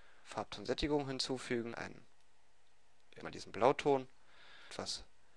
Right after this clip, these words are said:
herumspielen, können wir auch Panorama nochmal etwas auf. Ich werde das jetzt in ein Smart und den Filter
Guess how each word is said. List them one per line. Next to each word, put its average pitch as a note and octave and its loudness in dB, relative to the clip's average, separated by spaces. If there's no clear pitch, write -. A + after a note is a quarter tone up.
herumspielen, - 0
können G#2+ -6
wir - -2
auch - -2
Panorama A2+ 8
nochmal G2 2
etwas - -2
auf. - 0
Ich - -14
werde - -10
das - -6
jetzt - -4
in - -12
ein - -8
Smart - 0
und F2 -8
den F2+ -6
Filter - -2